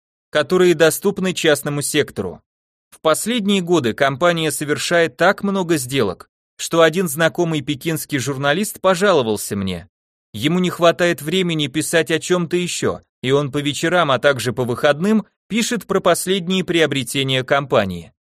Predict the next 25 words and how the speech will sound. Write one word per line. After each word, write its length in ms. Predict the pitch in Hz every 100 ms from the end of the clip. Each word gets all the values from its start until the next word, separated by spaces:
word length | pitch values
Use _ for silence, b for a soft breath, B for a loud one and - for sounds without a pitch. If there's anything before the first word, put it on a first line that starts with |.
| _ _ _ _ _ _ 117
Рассказывать 720 | 135 143 214 226 202 208 202
об 160 | 190 185
Alibaba 440 | 180 170 160 170
сложно, 560 | - 190 170 107 82 - _ -
поскольку 540 | 135 - 165 156 156
ее 240 | 143 139
сделки 600 | 123 113 196 208 - 80 _ _ 120
нередко 520 | 139 151 208 - -
включают 600 | - 160 - 180 180 156
целые 420 | - 220 226 214
сети 380 | - 196 190 185
взаимоотношений, 1120 | 139 151 147 143 135 139 135 - 107 90 80 _ _ _ -
в 120 | -
том 180 | 170 175
числе 380 | 175 - 160
те, 180 | 147 180
что 200 | 180 151
связаны 600 | - 143 156 156 156 135 b
с 140 | -
личным 420 | 156 175 - 185 165
фондом 400 | 175 175 175 165
Джека, 500 | 160 180 - 82 - _ _ -
Юэн 460 | 110 160 208 202
Фэнь 420 | 180 160 156 160 _
Capital. 520 | 147 123 98 - 80